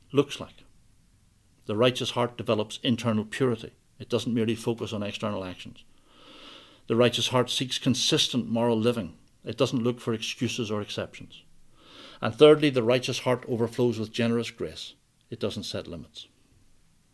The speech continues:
The Sermon on the Mount is only getting underway. The Lord has so much more to teach us.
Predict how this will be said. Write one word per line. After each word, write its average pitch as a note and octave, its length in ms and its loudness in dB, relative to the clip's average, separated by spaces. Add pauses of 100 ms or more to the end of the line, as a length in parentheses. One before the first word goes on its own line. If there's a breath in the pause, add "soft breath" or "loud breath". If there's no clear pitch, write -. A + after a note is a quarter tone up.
(160)
The A2+ 80 -2
Sermon G3 240 2
on F#3 60 0
the D3+ 60 2
Mount B2 280 4 (320 soft breath)
is A#2+ 140 0
only A2 200 4
getting G2+ 280 -4
underway. E2+ 360 -8 (600)
The G2 80 -4
Lord G#2+ 220 4
has G#2 120 -4
so C#3 240 0
much A#2 260 0
more G#2+ 240 0
to - 100 -14
teach - 300 -16
us. - 180 -20